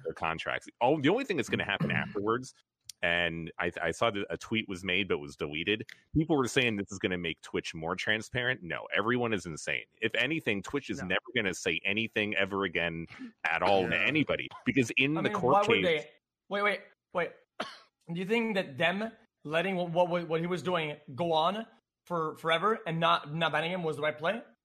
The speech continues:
Speaker 4: I, I, I think they're both losing plays, but I think what they did is the less losing play.
Speaker 2: Well,
Speaker 1: No,
Speaker 2: no,
Speaker 1: no.
Speaker 2: but they, they didn't. I don't, but they never gave the actual reason why they banned him.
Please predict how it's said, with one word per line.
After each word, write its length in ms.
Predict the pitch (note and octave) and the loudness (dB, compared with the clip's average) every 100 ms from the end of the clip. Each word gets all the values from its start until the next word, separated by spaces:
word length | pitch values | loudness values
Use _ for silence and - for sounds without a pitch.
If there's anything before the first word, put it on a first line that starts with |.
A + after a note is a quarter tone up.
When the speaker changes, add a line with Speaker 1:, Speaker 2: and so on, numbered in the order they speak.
| _ - | _ 0
Speaker 4:
I, 220 | D#3 F3+ D#3 | 2 2 2
I, 180 | F#3 F#3+ | 0 2
I 80 | G3 | 2
think 140 | G#3 G3+ | 2 2
they're 80 | |
both 180 | D#3+ F#3+ | 2 2
losing 220 | F#3+ G3 | 2 0
plays, 260 | F3 G#3+ A3 | 2 2 4
but 80 | E3 | 0
I 60 | E3+ | 0
think 60 | |
what 60 | D#3 | 0
they 60 | D#3 | 0
did 180 | D#3 C#3+ | -2 -4
is 300 | D3+ B2 B2 | -6 -8 -12
the 160 | C3+ C#3 | -6 -2
less 280 | C#3+ C#3 | -2 -2
losing 200 | C#3 C3+ | -8 -10
play. 200 | B2 B2 A#2+ - | -8 -8 -8 -8
Speaker 2:
Well, 140 | D#3 F3+ | -4 2
Speaker 1:
No, 160 | D#3 | 4
Speaker 2:
no, 80 | C#3 | 2
Speaker 1:
no. 60 | D#3+ | 0
Speaker 2:
but 80 | C3+ | -4
they, 140 | E3+ D#3 | -6 -6
they 200 | C3 D3+ | -6 -6
didn't. 360 | D#3 G3 F#3 B2+ D#3 | -2 -4 -4 -4 -4
I 80 | |
don't, 160 | F3 D#3+ | -4 -4
but 240 | D#3+ C#3+ | -6 -4
they 140 | C3+ F3 | -4 -4
never 280 | G3 F#3+ D#3+ | -4 -4 -4
gave 300 | B2+ F3+ D3 | -4 -4 -4
the 160 | C3+ | -4
actual 380 | D3+ D#3 - D3+ | -4 -6 -4 -4
reason 420 | C3+ C#3 D3 C3 | -2 -4 -4 -4
why 220 | B2+ B2+ A#2 | -4 -4 -6
they 180 | A2 | -6
banned 300 | G#2+ B2 A#2+ | -4 -4 -6
him. 220 | G#2+ G2 | -10 -12